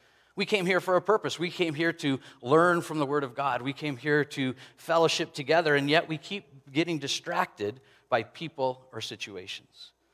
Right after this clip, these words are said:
Now, again, I want you to know that I did ask each of these guys to interrupt, uh, to help make that point, to give us an object lesson of sorts on, on how Satan works to distract us and to deceive us. And so,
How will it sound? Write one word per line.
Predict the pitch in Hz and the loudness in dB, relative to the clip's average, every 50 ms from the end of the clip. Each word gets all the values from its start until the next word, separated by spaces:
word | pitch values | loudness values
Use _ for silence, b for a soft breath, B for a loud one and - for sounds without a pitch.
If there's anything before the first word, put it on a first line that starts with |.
| _ - 127 | _ -2 2
Now, | 123 123 | 2 2
again, | 135 131 120 117 123 156 165 | 2 0 0 -2 -2 -2 -2
I | 113 | -4
want | 110 120 120 - - | -4 -4 -4 -4 -6
you | 113 | -8
to | 117 | -6
know | 110 107 104 113 135 | 0 4 4 6 6
that | 127 107 110 | 4 2 0
I | 107 107 | 0 0
did | 104 117 113 113 | -2 -2 -2 0
ask | 107 110 113 - - - | 2 2 2 0 -2 -8
each | 113 - - | -14 -14 -14
of | 107 | -14
these | 98 110 107 - | -14 -14 -14 -10
guys | - 107 104 110 113 - | -4 -2 -2 -2 -2 -4
to | - - 107 | -8 -12 -10
interrupt, | 110 110 104 104 123 165 - - B B B B B | -6 0 4 4 4 4 4 -2 B B B B B
uh, | 104 98 98 95 | -2 0 0 0
to | - 113 | -4 -6
help | 107 - - 139 131 - | -8 -4 -4 -4 -4 -2
make | 120 123 113 - - | -4 -4 -2 0 0
that | 120 107 - - | 0 0 -2 -6
point, | - 127 123 151 151 - | -4 -2 -2 -2 -2 -4
to | 123 | -6
give | 117 131 120 | -6 -4 -4
us | 123 120 - | -4 -4 -6
an | 117 110 - | -8 -4 0
object | 127 131 131 127 131 120 - 127 | 2 2 2 2 -2 -6 -4 -2
lesson | 123 123 - - 120 117 | -2 -2 -2 -4 -12 -12
of | 107 - | -12 -10
sorts | - 120 120 131 156 - - 127 | -4 -2 0 0 0 -2 -2 0
on, | 110 113 107 101 B B B B | 0 0 0 -2 B B B B
on | 113 117 | -2 -2
how | - - - 139 139 143 143 | -2 -2 0 2 4 4 4
Satan | 135 - - 143 139 110 117 117 110 | 2 -2 -4 -6 -6 -6 -8 -12 -10
works | 107 113 117 123 - - - | -6 -6 -6 -6 -6 -8 -6
to | - 120 | -6 -6
distract | 104 104 - - - 107 110 113 113 - - | -6 -6 -10 -8 -4 -2 -2 -2 -2 -2 -6
us | 139 143 - - B B B B B B | -6 -6 -6 -10 B B B B B B
and | 107 107 107 | -6 -6 -6
to | - | -8
deceive | 104 113 104 - - 113 107 110 107 | -12 -12 -10 -10 -10 -12 -12 -10 -6
us. | 120 151 156 - - - | -6 -4 -4 -6 -6 -6
And | 127 127 117 | -6 -6 -6
so, | - - - 170 147 123 127 170 208 - | -4 2 4 6 8 8 8 6 4 2